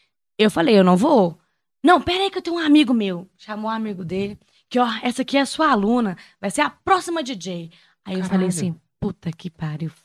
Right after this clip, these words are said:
Speaker 1: fudeu, mas vamos." "Vamos, tô com vocês, velho, tô com vocês." Aí fomos lá, fizemos cinco aulas. Eu peguei ele, "Mas tudo bem."
Speaker 2: Aham.
Speaker 1: Era só dali.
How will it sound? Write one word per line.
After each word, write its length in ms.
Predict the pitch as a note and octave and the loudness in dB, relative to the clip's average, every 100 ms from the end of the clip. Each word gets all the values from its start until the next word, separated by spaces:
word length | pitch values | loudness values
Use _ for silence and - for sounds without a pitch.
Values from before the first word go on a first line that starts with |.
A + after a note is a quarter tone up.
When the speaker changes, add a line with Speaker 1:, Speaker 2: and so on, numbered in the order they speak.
| _ | _
Speaker 1:
fudeu, 260 | D4 B3 G#3+ | -4 0 2
mas 200 | B4 G4 | 2 4
vamos." 340 | C4+ G3+ F3+ - _ _ _ _ F#5 | 2 2 -4 -14 _ _ _ _ -6
"Vamos, 180 | C#4 A#3+ | -4 -6
tô 100 | - | -8
com 80 | - | -10
vocês, 400 | - D#4 A#3 F#3 | 0 2 2 0
velho, 120 | F3 | -10
tô 140 | - | -16
com 60 | - | -12
vocês." 400 | - A#3 F#3 - _ _ _ _ _ - | -2 0 0 -4 _ _ _ _ _ -4
Aí 340 | F4+ F4+ F#4+ - | -2 -2 -4 -2
fomos 280 | D4+ D4 | 0 2
lá, 220 | C#4 D#4+ D#4+ | 0 0 -2
fizemos 560 | C4 C4 C4 A3+ - _ | -2 -2 -2 -4 -12 _
cinco 540 | - - F4 - B3 | -12 -6 -6 -6 0
aulas. 720 | A3+ F#3+ C#4 C4+ F3+ F3 - - _ _ _ | 4 4 4 4 2 0 -6 -14 _ _ _
Eu 140 | G#3 F#3+ | -4 -2
peguei 400 | F#3+ G3+ G#3+ G3 | 0 2 2 2
ele, 260 | G#3+ F#3 - - | 0 -2 -6 0
"Mas 120 | A#3 | 2
tudo 180 | C#4 D4 | 2 2
bem." 640 | F4+ C#4+ G#3+ G3+ E3 E3+ C#3+ B2+ | 4 6 4 2 -4 -10 -6 0
Speaker 2:
Aham. 420 | C#3+ C#3 A#2 C3+ | 2 4 2 0
Speaker 1:
Era 180 | G3+ G3+ | -2 0
só 180 | G3 A3 | 0 2
dali. 380 | B3+ G#4 D#4+ | 2 4 4